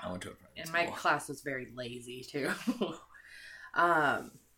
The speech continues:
Speaker 1: Uh, I think actual field trip, I really like going to the aquarium. I mean, we got to go to, like, SeaWorld and the zoo, so those
Speaker 2: we
Speaker 1: were
Speaker 2: went to
Speaker 1: pretty cool.
Speaker 2: OMSI, um, when I was, like, third grade, I think. I really liked that. Um,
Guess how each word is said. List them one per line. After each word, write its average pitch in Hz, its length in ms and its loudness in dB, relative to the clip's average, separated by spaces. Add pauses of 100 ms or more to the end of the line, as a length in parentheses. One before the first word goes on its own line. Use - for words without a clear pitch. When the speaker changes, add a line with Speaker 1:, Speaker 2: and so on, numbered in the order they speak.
Speaker 1:
Uh, 156 300 6
I 147 120 8
think 202 280 4
actual 139 440 6
field 143 300 0
trip, 165 220 4
I 104 120 6
really 139 280 4
like 98 300 4
going 95 200 -2
to 110 100 -6
the 90 160 -2
aquarium. 92 680 -4 (760)
I 110 40 -6
mean, 104 140 2
we 107 80 0
got 113 200 6
to 104 60 -6
go 92 120 -2
to, 80 60 -2
like, 76 180 -4
SeaWorld 82 640 -2
and 78 100 -8
the 73 80 -8
zoo, 82 340 -4 (140)
so - 380 -6 (140)
those - 80 2
Speaker 2:
we 226 60 6
Speaker 1:
were 262 60 10
Speaker 2:
went 311 120 10
to 330 60 4
Speaker 1:
pretty 247 120 12
cool. 202 180 12
Speaker 2:
OMSI, 226 520 2
um, 180 540 2 (180)
when 185 140 -4
I 180 40 0
was, 180 120 -4
like, 160 220 -2
third 156 240 -2
grade, 151 280 0
I 170 80 2
think. 180 280 -6
I 170 100 -2
really 160 240 0
liked 151 300 -2
that. 127 460 0 (420)
Um, 147 600 2